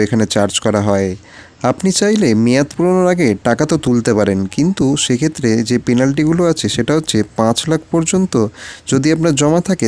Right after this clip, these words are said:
তাহলে পেনাল্টি আপনার পড়বে শূন্য পয়েন্ট পঞ্চাশ পার্সেন্ট, তাও সুদ কেটে, এবং পাঁচ লাখের বেশি জমা থাকলে এখানে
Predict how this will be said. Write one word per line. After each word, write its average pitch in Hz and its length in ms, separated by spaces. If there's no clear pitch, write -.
তাহলে 135 300
পেনাল্টি 135 400
আপনার 170 260
পড়বে 170 260
শূন্য 127 220
পয়েন্ট 107 240
পঞ্চাশ 107 360
পার্সেন্ট, 123 380
তাও 107 120
সুদ 107 260
কেটে, 98 300
এবং 120 140
পাঁচ 123 180
লাখের 180 320
বেশি 175 240
জমা 196 260
থাকলে 196 260
এখানে 147 280